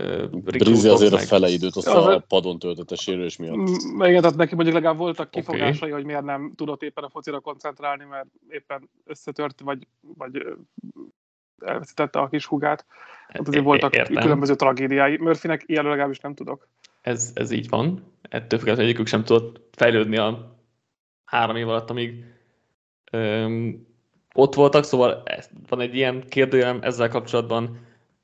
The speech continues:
Speaker 2: Öm, nálam egyébként ugyanazon a szinten, vagy ugyanazon a polcon van, vagy ugyanazon a, ott van egymás mellett, ö, Van Ness-szel, ezt akartam mondani. Azért Murphy is egy nagyon magas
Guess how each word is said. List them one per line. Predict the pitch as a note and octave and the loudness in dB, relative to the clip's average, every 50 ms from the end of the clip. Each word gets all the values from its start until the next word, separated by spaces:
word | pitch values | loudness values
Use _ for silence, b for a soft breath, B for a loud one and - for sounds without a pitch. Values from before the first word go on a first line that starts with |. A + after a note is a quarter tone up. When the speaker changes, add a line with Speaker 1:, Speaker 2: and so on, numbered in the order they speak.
| _ _ | _ _
Speaker 2:
Öm, | A#2 A#2 G#2+ A2 A2 G#2+ A2 A2 G#2 G2 F#2+ - _ _ _ _ _ _ _ _ _ - - _ | -4 -2 0 0 0 0 -2 -4 -4 -6 -8 -14 _ _ _ _ _ _ _ _ _ -20 -6 _
nálam | E2+ F2 - - B2 B2 B2 A#2+ B2 B2+ B2 | 2 4 4 4 4 4 4 4 4 4 4
egyébként | A#2+ A#2+ A2+ A#2 A#2 A#2 A2+ - | 4 2 2 0 0 -4 -4 -4
ugyanazon | A#2 A2+ A2+ A2+ A2 A2 - A2 A2 | -2 -2 0 0 0 0 0 -2 -4
a | A2 A2 - - _ _ _ _ _ _ _ _ | -4 -4 -8 -18 _ _ _ _ _ _ _ _
szinten, | _ - - C3 A#2 A2 A2+ - | _ -10 -8 -8 -6 -6 -8 -8
vagy | A#2 A#2+ B2+ | -6 -6 -6
ugyanazon | A#2 A2+ A2 A2 A2+ G#2 A2 | -4 -4 -6 -4 -4 -6 -6
a | A2 - - _ _ _ _ _ _ | -8 -12 -20 _ _ _ _ _ _
polcon | - B2 A#2 A2+ A#2 A#2+ A#2 | -2 -2 -2 -2 -2 0 0
van, | A2+ G#2+ | 0 0
vagy | G#2+ G#2+ | 0 -2
ugyanazon | A2 G#2+ G2+ G2+ G2 - G2+ G2+ | -2 -4 -4 -4 -4 -2 -2 -2
a, | G2+ A#2+ B2 - - - - _ _ _ _ _ _ _ _ _ _ _ - | -2 -4 -8 -12 -20 -20 -20 _ _ _ _ _ _ _ _ _ _ _ -4
ott | A#2+ - | -2 2
van | B2 | 2
egymás | A#2+ A2+ G#2 G#2+ | 2 2 2 2
mellett, | - A#2 G#2 G#2+ G#2 - - - | 2 2 2 2 0 -2 -12 -12
ö, | - - G2+ G#2 | -6 -4 -4 0
Van | G#2 G#2 A2 | 0 0 0
Ness-szel, | A2+ A2+ A2+ - B2 B2+ C3 - | 0 -2 0 0 -2 -2 -2 -6
ezt | - - - | -12 -14 -8
akartam | A2+ A#2+ A#2 A#2 B2 B2 | -6 -6 -4 -4 -4 -4
mondani. | A#2+ A#2+ B2 B2 B2+ B2 B B B B B B B B B B B B B _ _ _ _ _ _ _ _ _ _ _ _ | -2 0 2 2 0 0 B B B B B B B B B B B B B _ _ _ _ _ _ _ _ _ _ _ _
Azért | - A#2 A#2+ B2 B2 A#2+ A#2+ | 2 4 4 4 4 2 2
Murphy | C3 C3+ C3+ C3+ - C3+ | 2 4 4 4 4 0
is | B2+ B2 | 2 4
egy | C3 A#2+ G2+ - - - | 2 0 0 -4 -12 -6
nagyon | B2 A#2+ A#2+ A#2+ A#2+ | -4 -2 0 0 0
magas | A#2+ A#2+ A#2+ A#2 A#2+ | 2 2 2 2 0